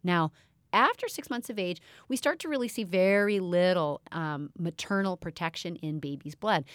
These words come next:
And that's when we can immunize an infant and say, "Okay, if you're gonna travel to Europe or you're gonna travel outside of the United States with your seven-month-old, we do want you immunized against measles right now." Now, we will also repeat the standard dose at age one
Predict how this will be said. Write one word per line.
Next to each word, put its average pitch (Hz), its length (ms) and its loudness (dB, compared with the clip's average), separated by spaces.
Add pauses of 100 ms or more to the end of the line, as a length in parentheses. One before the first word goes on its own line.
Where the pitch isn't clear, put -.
(180)
And 196 120 -2
that's 214 200 0
when 214 100 -6
we 185 100 -4
can 175 140 -8
immunize 165 400 -6
an 156 120 -8
infant 147 380 -6
and 135 120 -8
say, 131 200 -8
"Okay, 214 360 0
if - 100 -20
you're 202 140 -2
gonna 269 180 0
travel 220 440 0
to 208 120 -8
Europe 156 400 -4
or 123 60 -8
you're 151 120 -4
gonna 226 160 -4
travel 208 300 -2
outside 185 320 -4
of 160 60 -8
the 170 40 -6
United 160 300 -4
States 151 240 -6
with 151 100 -12
your 151 100 -10
seven-month-old, 147 680 -6
we 156 80 -4
do 170 260 -2
want 160 320 -2
you 165 200 -2
immunized 156 520 -2
against 139 240 -8
measles 143 320 -6
right 127 140 -8
now." 131 240 -8
Now, 160 260 2 (480)
we 214 120 -6
will 196 200 -4
also 202 340 -2
repeat 247 360 -10
the 190 60 -8
standard 165 440 -6
dose 156 220 -6
at 147 80 -8
age 139 200 -8
one 220 400 -4